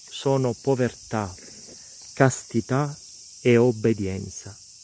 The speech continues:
Dei tre l'obbedienza è fondamentale. Nel totale abbandono fatti guidare dal tuo superiore. Egli saprà come capirti e indirizzarti.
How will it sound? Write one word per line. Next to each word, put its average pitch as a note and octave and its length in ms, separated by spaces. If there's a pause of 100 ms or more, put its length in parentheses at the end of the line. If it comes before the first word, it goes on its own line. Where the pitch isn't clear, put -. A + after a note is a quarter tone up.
(560)
Dei A2+ 340
tre A#2 240
l'obbedienza G#2+ 720
è - 20
fondamentale. G2+ 1120 (560)
Nel B2 180
totale C#3 300
abbandono A2 720
fatti A#2+ 380
guidare G#2 580
dal F2+ 260
tuo A2 180
superiore. F#2+ 760 (420)
Egli G2+ 460
saprà - 840 (100)
come G#2+ 340
capirti G#2 760 (180)
e G#2+ 140
indirizzarti. G#2 1200